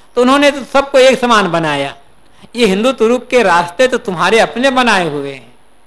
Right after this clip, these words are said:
बीच के रास्ते हैं। और इस बीच के रास्ते को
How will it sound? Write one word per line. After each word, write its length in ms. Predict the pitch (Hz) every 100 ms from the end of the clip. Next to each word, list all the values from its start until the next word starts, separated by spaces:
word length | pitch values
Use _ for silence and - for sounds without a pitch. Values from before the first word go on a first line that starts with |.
| - _ _ _
बीच 320 | 147 254 311 -
के 180 | 339
रास्ते 500 | 294 254 214 - 180
हैं। 220 | 160 131 - - - - _ - - _ - - -
और 100 | 269
इस 100 | 277
बीच 320 | 165 220 269
के 180 | - 262
रास्ते 460 | 208 196 - 269
को 420 | 269 285 269 277